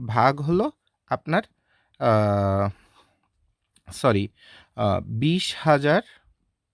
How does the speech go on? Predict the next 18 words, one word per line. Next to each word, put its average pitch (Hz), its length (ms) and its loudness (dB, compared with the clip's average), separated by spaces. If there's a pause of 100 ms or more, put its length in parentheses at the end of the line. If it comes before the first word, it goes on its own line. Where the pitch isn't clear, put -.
(1400)
ভাগ 131 360 2
হলো 160 280 -2 (840)
দুইশো 123 340 -6
পঞ্চাশ। - 800 -6 (500)
তাহলে 165 180 0
এখানে 196 380 0
একটা 202 160 -6
জ্যাকেটের 143 400 -2
কেনা 160 280 0
দাম 151 200 2
পড়লো 170 440 -2
আশি 127 380 -4
টাকা। 104 440 -8 (3000)
আচ্ছা, 101 340 -6 (200)
এবার 180 300 2
কোরিয়া 196 560 2
মেন্সের 165 540 0
জ্যাকেট। 107 520 -8